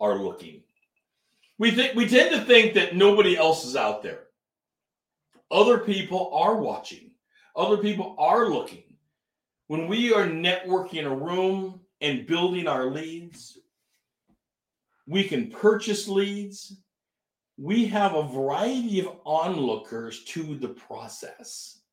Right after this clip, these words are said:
That's good. But you have to be aware of it. You have to be aware of the onlookers that are out there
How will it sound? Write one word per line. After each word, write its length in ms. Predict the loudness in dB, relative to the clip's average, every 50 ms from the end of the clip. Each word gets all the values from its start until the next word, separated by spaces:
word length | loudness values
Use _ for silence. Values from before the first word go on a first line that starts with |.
| _ _ _ _ _ _ _ _ _ _ _ _ _
That's 320 | -12 -12 -12 -10 -12 -14 -12
good. 400 | -8 -6 -6 -6 -6 -10 -14 _ _ _ _ _ _ _ _ _ _ _ _ _ _ _ _ _ _ _ _ _ _ _ _ _ _ -8
But 120 | -8 -6 -6
you 140 | -6 -4
have 260 | 0 0 0 0 0 -4
to 80 | -6 -4
be 200 | -4 -4 -4 -6
aware 400 | -6 -6 -4 -2 -2 0 -2 -2
of 120 | -6 -8
it. 200 | -12 -20 -20 -20 -20 -20 _ _ _ _ _ -14 -4 4
You 120 | 6 6
have 160 | 6 6 2
to 80 | -2 -2
be 160 | 0 2 4
aware 760 | 4 4 2 2 2 6 10 10 10 10 10 6 2 4 4
of 240 | 4 4 4 2 -2
the 200 | -8 -10 -8 -4
onlookers 960 | 2 4 6 6 6 4 2 0 0 0 -2 -2 -2 -2 -2 -2 -2 -2 -4 -4
that 120 | -4 -4
are 200 | -4 -6 -6 -2
out 340 | -2 0 0 0 -4 -6 -8
there 400 | -6 -4 -4 -4 -6 -8 -10 -12